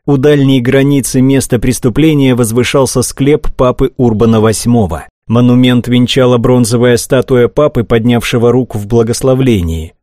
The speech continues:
Но у него под ногами находилось надгробие, и с этого надгробия поднимался бронзовый скелет. Воздетая костлявая рука застыла, только что записав имя скончавшегося папы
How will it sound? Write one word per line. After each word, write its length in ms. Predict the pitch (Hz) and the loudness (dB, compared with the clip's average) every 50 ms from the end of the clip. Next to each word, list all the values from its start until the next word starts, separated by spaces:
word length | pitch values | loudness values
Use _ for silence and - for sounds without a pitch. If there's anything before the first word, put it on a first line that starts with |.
| _ _ - | _ _ -4
Но 280 | 101 107 120 135 147 160 | 0 2 2 2 2 2
у 80 | 165 | 2
него 320 | 175 180 180 156 156 151 135 | 2 2 2 2 0 0 0
под 180 | - 156 139 | -2 -2 -2
ногами 460 | 151 160 160 139 120 127 127 131 131 | 0 0 0 0 0 2 2 2 2
находилось 680 | 131 135 127 - 147 135 120 107 120 120 120 117 - - | 2 0 0 0 0 0 0 0 0 0 0 0 -2 0
надгробие, 760 | 127 120 117 101 110 101 113 113 110 110 107 123 127 139 143 139 | 0 0 0 0 0 0 0 2 2 2 2 0 0 2 2 0
и 40 | 127 | -2
с 140 | - - 127 | -2 -2 -4
этого 280 | 113 - - 107 107 | -2 -2 -2 0 0
надгробия 760 | 107 110 110 98 98 95 107 107 104 104 95 110 123 147 143 - _ - | 0 0 0 -2 -2 -2 -2 -2 -2 -2 -2 0 0 0 0 -2 _ -4
поднимался 800 | 180 175 143 139 151 151 135 120 117 113 117 113 - - 139 131 | -2 -2 0 0 0 2 2 2 2 2 0 -2 -2 -2 -2 -2
бронзовый 640 | 117 104 113 107 95 90 90 85 92 90 87 87 80 | 0 0 0 0 0 -2 -2 -2 -4 -4 -4 -4 -6
скелет. 640 | - - - 95 90 90 87 82 80 - - - - _ _ _ _ _ | -6 -8 -8 -6 -6 -4 -4 -6 -8 -12 -16 -20 -20 _ _ _ _ _
Воздетая 800 | - 107 110 117 110 104 104 101 113 113 107 - 113 107 104 101 | -6 -2 0 0 0 0 -2 -2 0 0 0 0 -2 -2 -2 -2
костлявая 680 | - 117 98 - - 123 117 113 107 104 107 110 110 110 | -2 -4 -6 -4 -4 -2 -2 0 0 0 0 0 0 0
рука 320 | 113 113 110 143 135 123 | 0 -2 -2 0 0 0
застыла, 640 | 104 113 120 - - - - 160 165 151 131 117 110 | 0 0 -2 -2 -4 -4 -2 0 0 2 2 0 0
только 360 | - - 120 113 104 - 113 | -2 -2 -2 -2 -2 -2 -4
что 180 | - - - 117 | -4 -2 -4 -2
записав 580 | 98 117 110 - 123 113 - - 120 110 - - | -2 -2 -2 -2 -2 -4 -2 -2 -2 -2 -2 -2
имя 220 | 147 143 143 123 | -2 0 0 -2
скончавшегося 960 | - - - 117 113 107 - 117 110 - - - 107 98 101 - - 110 101 | -2 -2 -2 -2 0 0 -2 -2 -4 -4 -4 -4 -4 -2 -4 -4 -4 -6 -4
папы 400 | - - 139 143 - - 127 117 | -2 -2 -2 -2 -2 -2 -4 -4